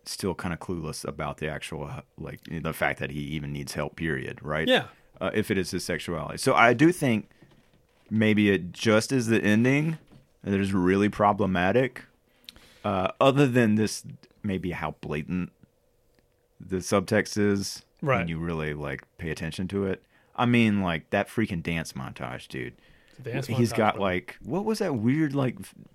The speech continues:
Speaker 1: completely
Speaker 2: The
Speaker 1: phallic th-,
Speaker 2: Yeah.
Speaker 1: wooden toy thing that he's hanging on to right in front of his crotch and, like, popping off with it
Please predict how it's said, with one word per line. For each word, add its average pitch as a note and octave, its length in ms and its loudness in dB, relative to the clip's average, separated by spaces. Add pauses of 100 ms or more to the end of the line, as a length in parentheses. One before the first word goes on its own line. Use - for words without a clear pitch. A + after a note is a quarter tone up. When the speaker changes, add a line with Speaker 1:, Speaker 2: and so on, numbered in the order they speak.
Speaker 1:
completely B2 480 0
Speaker 2:
The G2+ 60 -4
Speaker 1:
phallic A2 420 4
th-, - 920 -20
Speaker 2:
Yeah. G3+ 360 6
Speaker 1:
wooden A2+ 160 4
toy A2+ 400 6
thing F#2 260 0
that E2 140 0
he's F#2+ 180 2
hanging F#2+ 320 0
on F#2+ 160 0
to E2+ 180 -2
right G#2 380 0
in F2+ 120 -2
front A2 200 -2
of E2+ 80 -2
his F#2 100 -6
crotch A2 380 -2
and, F2 80 -6
like, E2+ 200 -10
popping A#2 360 2
off A#2+ 300 0
with F2 240 -4
it E2+ 140 -2